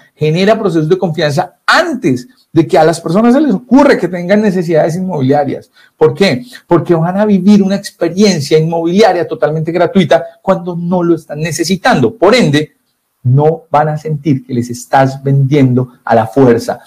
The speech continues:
No van a sentir que, que tu in-, única intención en la vida es venderles.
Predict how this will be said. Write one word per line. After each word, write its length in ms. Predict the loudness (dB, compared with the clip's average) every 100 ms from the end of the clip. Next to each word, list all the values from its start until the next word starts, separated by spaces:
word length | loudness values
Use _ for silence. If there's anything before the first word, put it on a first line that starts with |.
| _
No 120 | 2
van 140 | 2 2
a 40 |
sentir 480 | 0 -6 -2 -2 0
que, 240 | -2 -4 -6
que 120 | -8
tu 140 | -2 -2
in-, 300 | 0 -2 0
única 340 | 2 4 4
intención 500 | 2 2 2 2 2
en 100 | 2
la 100 | 2
vida 200 | 2 4
es 140 | 2 0
venderles. 680 | -4 0 2 2 -2 -6